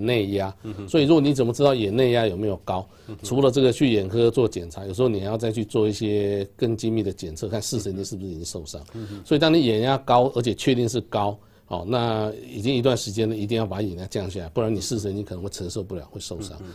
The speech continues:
Speaker 2: 嗯。
Speaker 1: 视神经承受不了，就叫做青光眼。
Speaker 2: 嗯。
Speaker 1: 青光眼最后是视力丧失，就是瞎掉。
Speaker 2: 青光眼。
Speaker 1: 青光眼，对，对，对，眼压
Speaker 2: 急性青光眼为什么会得？
Speaker 1: 呃，好，
Speaker 2: 是因为是
Speaker 1: 一般的急性青光眼，哦，诶，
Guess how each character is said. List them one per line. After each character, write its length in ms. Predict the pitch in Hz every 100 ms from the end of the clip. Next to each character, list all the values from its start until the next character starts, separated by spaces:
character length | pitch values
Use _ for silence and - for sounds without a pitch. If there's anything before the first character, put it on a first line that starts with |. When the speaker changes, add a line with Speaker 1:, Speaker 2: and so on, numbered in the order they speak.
| -
Speaker 2:
嗯。 80 | 87
Speaker 1:
视 160 | - 143
神 140 | 143
经 200 | 147 147
承 200 | - 120
受 120 | 135
不 160 | 117 117
了， 100 | 90
就 140 | 117
叫 100 | 110
做 100 | 104
青 240 | - 101 92
光 200 | 90 87
眼。 120 | 76 - _
Speaker 2:
嗯。 100 | 110 -
Speaker 1:
青 180 | 139
光 140 | 143 135
眼 140 | 104
最 240 | - 131 117
后 260 | 117 104 107
是 180 | - 117
视 240 | - 110 107
力 100 | 101
丧 220 | 104 92
失， 100 | 92
就 100 | 92
是 140 | 90
瞎 220 | - 85 82
掉。 160 | - -
Speaker 2:
青 340 | - - 160
光 300 | 143 135 131
眼。 180 | 123 101
Speaker 1:
青 200 | - 113
光 180 | 110 110
眼， 100 | 92
对， 120 | 87 104
对， 120 | 98
对， 100 | 104
眼 180 | 117 135
压 120 | 147
Speaker 2:
急 60 | 156
性 80 |
青 260 | 147 143 143
光 220 | 135 131
眼 200 | 120 87 85
为 120 | 165
什 100 | 120 98
么 100 | 98
会 100 | 117
得？ 140 | - 82
Speaker 1:
呃， 120 | 80 -
好， 200 | 104 101
Speaker 2:
是 100 | 95
因 40 | 143
为 20 |
是 40 |
Speaker 1:
一 20 |
般 140 | 165 180
的 80 | 170
急 200 | 147 156
性 200 | 175 156
青 180 | 156
光 220 | 151 147 151
眼， 180 | 98
哦， 240 | 82 90 82 -
诶， 540 | 113 110 110 107 107